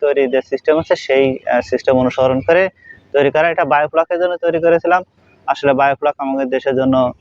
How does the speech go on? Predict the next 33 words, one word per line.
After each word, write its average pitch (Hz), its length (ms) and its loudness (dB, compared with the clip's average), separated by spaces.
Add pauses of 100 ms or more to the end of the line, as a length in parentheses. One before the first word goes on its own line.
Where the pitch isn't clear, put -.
(320)
আহ, 127 240 2
একটা 123 160 0
সঠিক 131 360 -2
একটা 139 160 -2
পদ্ধতি 135 440 2
নয়, 123 220 2 (180)
এখানে 123 280 0
লসের 120 380 0
পরিমাণ 123 340 2
বেশি, 123 260 2
তাই 135 180 2
ওটা 123 320 2
আমি 117 180 -4
বাদ 120 240 0
দিয়েছি। 135 260 2
এখন 131 360 0
এখানে 131 380 0 (580)
রঙিন 143 260 4
মাছ 143 200 2
চাষ 139 180 0
করি, 165 180 0
আপনারা 131 360 0
এর 123 160 2 (100)
পূর্বের 123 320 2
ভিডিওগুলোতে 123 540 0
দেখেছেন। 147 420 0 (840)
তো 135 120 0
বটম 151 300 0
ক্লিন 190 220 0
সিস্টেম 196 540 0
অবশ্যই 180 500 2
করবেন, 160 420 2
ত্রিপল 151 520 0